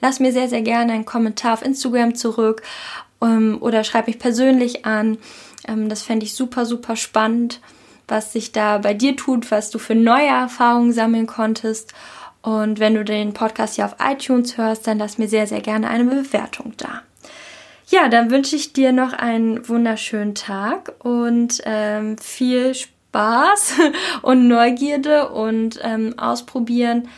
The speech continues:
mit deiner Unsicherheit. Und, ähm, vielleicht entdeckst du daran ja auch etwas Positives und, äh, magst vielleicht auch die Unsicherheit mal fragen,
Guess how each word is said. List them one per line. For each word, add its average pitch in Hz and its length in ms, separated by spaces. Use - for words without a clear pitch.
mit 269 460
deiner 220 340
Unsicherheit. 262 920
Und, 226 560
ähm, 220 400
vielleicht 247 560
entdeckst 240 560
du 240 80
daran 220 400
ja 220 180
auch 214 60
etwas 214 300
Positives 294 1000
und, 214 460
äh, 214 120
magst 214 420
vielleicht 214 300
auch 208 100
die - 140
Unsicherheit 233 800
mal 208 240
fragen, 214 640